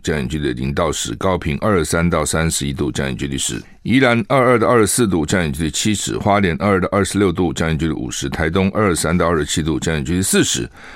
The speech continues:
外岛十九到二十六度，降雨几率零。所以西岸、中南部都是三十、三十一度高温，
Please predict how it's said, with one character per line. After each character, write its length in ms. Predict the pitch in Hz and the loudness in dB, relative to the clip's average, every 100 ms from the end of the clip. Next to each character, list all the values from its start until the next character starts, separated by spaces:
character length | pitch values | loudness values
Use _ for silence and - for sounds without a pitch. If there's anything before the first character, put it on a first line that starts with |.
| - - | -20 -6
外 160 | 127 104 | 0 0
岛 200 | 82 71 | 2 0
十 180 | - 95 | 0 0
九 140 | 92 | 2
到 100 | 78 | 2
二 140 | 82 80 | 0 0
十 120 | 78 | 0
六 120 | 80 | 0
度， 120 | 73 | 0
降 220 | 73 85 | 0 -2
雨 40 | 69 | -2
几 100 | 85 | -2
率 120 | 80 | -2
零。 180 | 60 60 - - | -4 -8 -10 -8
所 180 | - 135 | 0 2
以 60 | |
西 340 | 113 - 151 160 | 2 0 2 4
岸、 200 | 160 135 113 104 98 90 80 | 4 4 4 4 2 0 0
中 200 | 139 139 | 2 4
南 180 | 113 110 | 4 4
部 120 | 110 | 4
都 100 | 98 | 2
是 140 | 98 | 2
三 280 | 92 123 113 | 2 4 4
十、 160 | 104 82 | 2 2
三 260 | 110 101 98 | 2 4 2
十 160 | 73 | 0
一 40 | 82 | 0
度 160 | 80 | 0
高 180 | 69 71 | 0 0
温， 200 | 69 73 | -2 -6